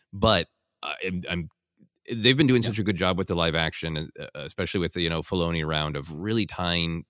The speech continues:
Speaker 1: i-, if not to direct references to the philosophy. And that, uh, that three episode arc really does outline the, the philosophy of the Force spirits.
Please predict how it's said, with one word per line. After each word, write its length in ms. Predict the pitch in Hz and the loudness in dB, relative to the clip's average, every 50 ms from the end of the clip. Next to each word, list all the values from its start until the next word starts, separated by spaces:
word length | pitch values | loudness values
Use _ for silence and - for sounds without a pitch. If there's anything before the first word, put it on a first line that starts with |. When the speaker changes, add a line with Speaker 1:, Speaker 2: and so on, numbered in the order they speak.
| _ - | _ -16
Speaker 1:
i-, 100 | 65 - - | -14 -12 -10
if 260 | - 90 78 - - | -8 -8 -8 -8 -6
not 300 | 90 85 80 80 76 - | -4 -4 -4 -4 -6 -8
to 360 | - - 90 82 82 80 78 - - _ 98 | -8 -6 -4 -2 -2 -4 -4 -8 -12 _ -12
direct 300 | 87 92 98 87 - - | -8 -4 -4 -4 -4 -2
references 520 | 113 113 98 - 101 87 - 85 80 - - | -2 -2 -2 -2 -4 -4 -4 -4 -6 -6 -8
to 120 | - - | -8 -8
the 120 | 82 78 76 | -8 -6 -8
philosophy. 680 | - - 78 78 80 80 - - - - 69 67 65 - - | -6 -6 -4 -4 -2 -2 -4 -6 -8 -10 -10 -12 -10 -10 -8
And 160 | 90 85 80 | -8 -4 -2
that, 280 | 87 87 87 87 90 - _ _ - - - - _ _ _ | 0 0 0 0 -2 -4 _ _ -20 -20 -20 -20 _ _ _
uh, 220 | - 92 87 80 - - 92 98 | -4 -2 -2 -2 -4 -8 -6 -2
that 200 | 87 92 87 - | -2 -2 -2 -2
three 320 | - - 104 95 92 90 90 | -4 -2 0 2 2 4 2
episode 380 | 90 85 90 - 98 95 85 - - | 2 0 -2 -2 -2 -2 -2 -4 -4
arc 220 | 98 95 85 78 - - | -2 -2 -2 -4 -6 -12
really 400 | 73 80 73 76 104 104 95 90 | -16 -12 -6 -2 0 2 2 2
does 240 | 78 95 92 82 - - | 2 2 0 0 0 -2
outline 560 | 82 92 87 - 80 85 87 85 82 80 78 - _ _ _ _ _ _ _ | -2 -4 -4 -4 -4 -4 -2 -2 -2 -4 -4 -8 _ _ _ _ _ _ _
the, 500 | - 85 82 78 76 76 76 78 78 67 - | -8 -4 -2 -2 0 0 -2 -2 -4 -8 -8
the 140 | 73 82 78 | -8 -6 -4
philosophy 720 | - - 95 87 92 104 98 - 90 - 82 78 76 73 - - | -4 0 0 2 2 2 0 0 -2 -2 -2 -2 -2 -4 -6 -8
of 360 | - 80 78 73 71 76 - 76 | -6 -6 -6 -6 -8 -12 -10 -8
the 80 | 73 | -8
Force 240 | 69 - 104 82 - | -6 -4 -6 -6 -6
spirits. 400 | - - - 50 50 - - - | -8 -12 -16 -18 -20 -20 -20 -20